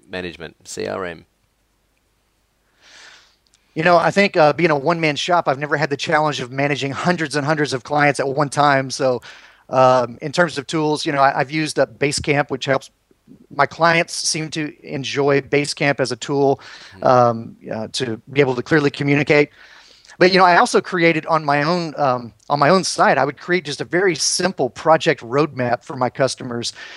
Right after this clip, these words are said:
Speaker 2: um, that just had a series of check boxes and let them know where we are in the project. Am, am I waiting on you or are you waiting on me for materials? That kind of thing. When can I expect the next thing? And by just having a simple page with check boxes that we worked our way down,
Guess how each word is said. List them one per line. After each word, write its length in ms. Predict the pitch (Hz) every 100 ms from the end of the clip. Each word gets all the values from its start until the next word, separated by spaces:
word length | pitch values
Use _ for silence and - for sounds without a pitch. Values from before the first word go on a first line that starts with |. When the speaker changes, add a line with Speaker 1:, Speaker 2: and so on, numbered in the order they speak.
| - -
Speaker 2:
um, 320 | 131 120 117 123
that 240 | 143 135
just 160 | 185 -
had 160 | 151
a 60 | 131
series 400 | - 208 185 131
of 100 | 120
check 340 | - 175 -
boxes 440 | 143 127 - 123 120
and 80 |
let 180 | 143 143
them 220 | 147 135
know 400 | 135 147 135 127 - -
where 240 | 127 156 185
we 160 | 180
are 180 | 165 160
in 60 | 151
the 60 |
project. 360 | - 147 - -
Am, 160 | 143 - _ _
am 120 | 143
I 60 | 160
waiting 300 | 170 175 170
on 120 | 156
you 300 | 147 170 196
or 60 | 156
are 40 |
you 200 | 135 156
waiting 320 | 156 156 147 143
on 160 | 135
me 240 | 151 147 127
for 140 | 151
materials? 600 | 139 - 147 139 131 127 - - -
That 200 | 151 156
kind 160 | 165 143
of 60 |
thing. 140 | 139 123
When 140 | 175
can 160 | - 170
I 80 | 151
expect 460 | - - 165 -
the 60 | 143
next 240 | 131 -
thing? 140 | 151 139 - -
And 120 | 143
by 80 | 139
just 180 | 185 -
having 240 | 185 160
a 60 | 120
simple 360 | - 233 220
page 380 | 190 175 160 151
with 160 | 131 -
check 320 | - 196 _
boxes 460 | 151 139 - 139 123
that 80 | 139
we 100 | 123
worked 280 | 135 -
our 80 | 160
way 160 | 147 139
down, 420 | 123 135 139 127